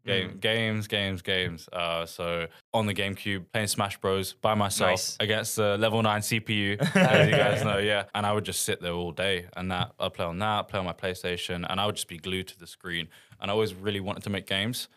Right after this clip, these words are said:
Speaker 1: Um, so that was, like, the first driving thing towards, like, programming. So when I was, like, twelve, thirteen, I started trying to program, didn't really get far. A lot of confusing stuff, and with gaming, like, if you're trying to jump straight into making a game, you're gonna fall flat on your face.
Speaker 2: For sure.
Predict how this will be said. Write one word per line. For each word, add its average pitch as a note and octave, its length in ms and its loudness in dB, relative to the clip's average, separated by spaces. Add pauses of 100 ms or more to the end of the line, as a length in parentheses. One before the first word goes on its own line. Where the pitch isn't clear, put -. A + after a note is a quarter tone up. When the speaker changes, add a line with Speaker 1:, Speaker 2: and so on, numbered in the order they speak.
(340)
Speaker 1:
Um, C#3+ 160 0
so A#2 120 -4
that A#2 160 4
was, A2 100 0
like, A2 160 0
the G2+ 80 -6
first G2+ 380 -2
driving F2+ 400 -2
thing F2+ 280 -6
towards, F2+ 360 -6
like, D#2 160 -6
programming. D#2+ 520 -6
So E2+ 160 -10
when E2 200 -10
I D#2+ 80 -6
was, E2 240 -10
like, E2 320 -2 (440)
twelve, F#2 360 2
thirteen, F#2 520 -2
I F2+ 60 -2
started D#2+ 300 -4
trying G2+ 240 -2
to - 80 -18
program, F#2 480 -2
didn't A2+ 160 -2
really F#2+ 160 -4
get F#2+ 180 -2
far. E2+ 320 -2 (180)
A F#2 60 -6
lot G2+ 200 0
of - 40 -6
confusing F#2 460 -6
stuff, F2 360 -4
and E2 220 -10
with F#2 220 -8
gaming, F#2+ 440 -4
like, G2 160 -2
if G2+ 120 -8
you're G#2+ 80 -8
trying G#2 160 -4
to F#2 80 -6
jump F2 200 -6
straight F2+ 280 -2
into F#2 140 -12
making E2+ 280 -8
a D#2+ 60 -8
game, E2 320 -8
you're D#2+ 80 -18
gonna D#2+ 200 -14
fall D#2+ 300 -20
flat D#2+ 220 -10
on E2 80 -14
your E2 100 -14
face. E2+ 320 -4
Speaker 2:
For - 60 -10
sure. F#2 180 -4